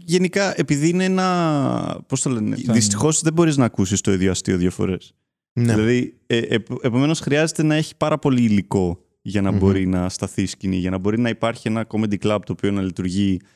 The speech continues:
Speaker 1: ε, εβδομαδιαία ή τέλος πάντων πολλές φορές τη βδομάδα. Τώρα έχει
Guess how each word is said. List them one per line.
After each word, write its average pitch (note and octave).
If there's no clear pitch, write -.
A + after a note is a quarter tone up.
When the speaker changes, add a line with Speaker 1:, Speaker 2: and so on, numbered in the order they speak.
Speaker 1:
ε, F2
εβδομαδιαία F2
ή F2+
τέλος F#2
πάντων F2+
πολλές G2+
φορές F#2+
τη -
βδομάδα. F2+
Τώρα G2
έχει G2